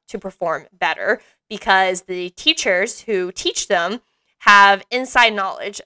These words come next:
of, you know, what the exams are gonna be. So now these smart, these quote unquote smarter kids, or really just better test takers,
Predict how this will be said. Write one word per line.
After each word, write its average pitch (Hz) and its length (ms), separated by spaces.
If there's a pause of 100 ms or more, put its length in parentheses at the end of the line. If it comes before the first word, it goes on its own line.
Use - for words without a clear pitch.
of, 196 520
you 208 80
know, 190 160
what 190 240
the 196 60
exams 247 400
are 175 100
gonna - 280
be. - 200 (240)
So 220 160
now 240 360
these 214 260
smart, 214 480
these 208 160
quote 240 200
unquote 208 380
smarter 185 320
kids, 247 340
or 196 140
really 190 240
just 185 240
better 185 240
test - 300
takers, 208 400